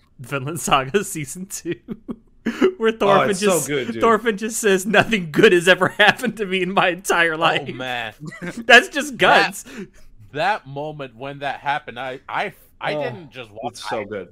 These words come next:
Speaker 3: felt it.
Speaker 1: Mm.
Speaker 3: I was like, "Jesus Christ!"
Speaker 1: Ugh.
Speaker 3: Like,
Speaker 2: Yeah, Vinland Saga is touching on something really similar right now, but Guts
Speaker 1: Yeah.
Speaker 2: to me is, like, the embodiment of this, like, human emotion, you know?
Speaker 1: That's a good pick.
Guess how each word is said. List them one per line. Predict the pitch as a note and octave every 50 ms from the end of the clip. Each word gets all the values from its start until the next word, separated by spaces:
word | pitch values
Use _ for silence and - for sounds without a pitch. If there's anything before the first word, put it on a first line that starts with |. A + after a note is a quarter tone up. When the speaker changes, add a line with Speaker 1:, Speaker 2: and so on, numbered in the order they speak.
| - B2+
Speaker 3:
felt | C#3 C#3+ - -
it. | B2+ A2
Speaker 1:
Mm. | G2 G2
Speaker 3:
I | A#2+ C#3+
was | F3 E3 D3 B2
like, | B2+ G2+ F#2 E2+ _ _
"Jesus | - A#2 B2+ C#3+ B2 G#2+ F#2+ - _ _ _ _ _
Christ!" | F2+ F#2+ A2 A2+ F#2+ E2+
Speaker 1:
Ugh. | A2+ A2+ G#2+ F#2+
Speaker 3:
Like, | F#2+ F#2 F2 E2+ - - - - -
Speaker 2:
Yeah, | - B2 A#2+ G#2+ G2+
Vinland | G#2 D#3 G#3+ C4 C#4 G#3+
Saga | A#3+ G#3+ F#3+
is | F3+ C3+
touching | - - C#3 C3 - D3+
on | B2 A2+
something | - B2+ A2 A#2+ G#2+
really | G#2 G#2+ G#2+ G#2
similar | G#2 - A2 G#2 G#2+ G#2+ G#2
right | G#2 G#2+ G2+
now, | G#2+ A2 A2+
but | G#2+ G#2+ G#2 G2
Guts | - B2 B2 B2 - A#2+
Speaker 1:
Yeah. | A2+ G#2
Speaker 2:
to | G2+ G#2
me | G2+ G2 F2+
is, | F2+ E2+ E2+
like, | - D#2+ E2+ F2 - _ _ _
the | G#2+ G2+
embodiment | G2 F#2+ F#2 G2 G#2 G#2+ G#2+ G#2+ G#2+ F#2+ F2
of | F#2+ F2
this, | G2 F2+ - -
like, | G2 F#2 -
human | _ - - G#2+ G#2+ G#2 G#2 G2+ G2 F#2+ F#2 F2+ E2+ - _ _ _ _ _ _ -
emotion, | G#2+ G2+ G2 F2 E2+ E2+ - - D#2 D2+ - _ _ _ _ _ _ _ _ _ _
you | - F2
know? | D2 D2+ E2 _ _ _ _ _ _ _ _ _ _ _ _ _ _ _ _ _ _ _ _ _ -
Speaker 1:
That's | E3 F3+ -
a | F#3
good | D#3+ D#3+ G#3 F#3
pick. | - F#3 G3+ F3+ - - -